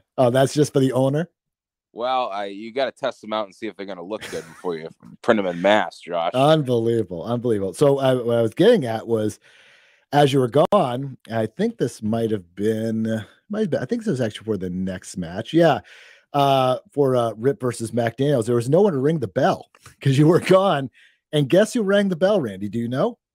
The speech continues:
Speaker 2: I am gonna take a guess.
Speaker 1: Yeah.
Speaker 2: That it was Lights Out Lee Miller.
Speaker 1: No, no,
Speaker 2: No,
Speaker 1: Lee Miller,
Speaker 2: okay.
Speaker 1: Lee Miller all over the building, but,
Speaker 2: He
Speaker 1: uh,
Speaker 2: was
Speaker 1: on this,
Speaker 2: soaked, soaked
Speaker 1: on this,
Speaker 2: to the bone.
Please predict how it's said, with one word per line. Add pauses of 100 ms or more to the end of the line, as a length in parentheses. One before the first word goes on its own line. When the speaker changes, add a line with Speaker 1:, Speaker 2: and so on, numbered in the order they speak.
(1300)
Speaker 2:
I
am
gonna
take
a
guess. (240)
Speaker 1:
Yeah. (560)
Speaker 2:
That
it
was
Lights
Out
Lee
Miller. (340)
Speaker 1:
No,
no,
Speaker 2:
No,
Speaker 1:
Lee
Miller,
Speaker 2:
okay. (320)
Speaker 1:
Lee
Miller
all
over
the
building, (120)
but,
Speaker 2:
He
Speaker 1:
uh,
Speaker 2:
was
Speaker 1:
on
this,
Speaker 2:
soaked, (200)
soaked
Speaker 1:
on
this,
Speaker 2:
to
the
bone.